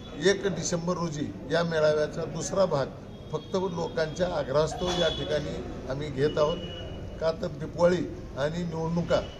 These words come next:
याच्यामुळं बऱ्याच लोकांना या मेळाव्याचा लाभ घेता आला नव्हता. त्या कारणामुळं आम्ही हा मेळावा आज बारा पूर्णांक पाच या मेळावा संपन्न होत आहे. समाजातल्या प्रत्येक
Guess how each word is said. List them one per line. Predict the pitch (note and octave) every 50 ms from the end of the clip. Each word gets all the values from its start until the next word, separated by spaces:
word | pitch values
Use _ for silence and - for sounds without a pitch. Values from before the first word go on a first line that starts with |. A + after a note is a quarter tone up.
| - -
याच्यामुळं | C#3+ D3 C#3+ E3+ D3+ D#3 D#3+ E3 D#3+ D3
बऱ्याच | D3+ D#3 E3+ E3+ E3+ D3+
लोकांना | E3 D#3+ - C#3 D3 D3 D3 D3+ D#3+ D#3+
या | D#3+ D3+ D3+ D3+ D3+ D3+ D3 D3 - - - - -
मेळाव्याचा | C#3+ D3 D3 D3 D3 D3 D3 - D#3+ D#3 D3+
लाभ | D3 C#3+ C#3+ D3 C#3 B2+ B2
घेता | C3 B2+ - D3 C#3+
आला | C#3 C#3 C#3+
नव्हता. | C#3 B2+ B2+ B2+ C#3 D3 B2 - - - - - - - -
त्या | - D3 D3+
कारणामुळं | D3 - D3 C#3 C3 C#3+ D3 C#3+ C#3+ D3+ E3+ D#3+ B2 - - - - - - - - - -
आम्ही | C#3 C#3+ D#3
हा | D3 C#3 C#3+
मेळावा | C#3 C#3 C#3 C3+ C3+ C3+ C#3 D3 D3 D3 D3 C#3+
आज | C#3+ C#3 C#3 - - - - - - - C3
बारा | C3+ C#3 C#3 D3 D3
पूर्णांक | D#3 D3+ - - C#3 C#3 C#3+ D3 D3+ D#3+ - D3
पाच | - - - D#3 D#3+ D#3+ - - - - - - - - - - - -
या | C3+ D3 D#3+ E3 E3 E3 - - - - - - - - - - - - C#3+
मेळावा | C#3+ C#3+ D3 C#3+ C#3+ D3 C#3+
संपन्न | - D#3 C3 A#2 - A#2+ A#2+ A#2+
होत | C3 B2 A#2+ A2+ A2+ G#2+
आहे. | F#2 - - - -
समाजातल्या | F3 F3 F3 F3 F#3 F3 - F3 G3 G#3
प्रत्येक | G3+ F#3+ F#3+ F3 - - - F#3+ F#3 -